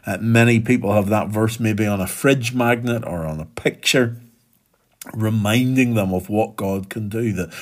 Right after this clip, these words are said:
we can do everything through him who gives us strength. So therefore,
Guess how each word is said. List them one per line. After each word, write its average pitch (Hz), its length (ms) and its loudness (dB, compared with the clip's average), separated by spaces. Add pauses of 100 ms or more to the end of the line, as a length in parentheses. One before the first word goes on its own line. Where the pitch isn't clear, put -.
(240)
we 143 200 6
can 139 220 0
do 110 360 2 (120)
everything 147 640 2
through 156 380 0
him 101 520 -2
who 101 100 -2
gives 98 480 -4
us 95 160 -8
strength. 87 600 -8
So 95 140 -6
therefore, 113 480 0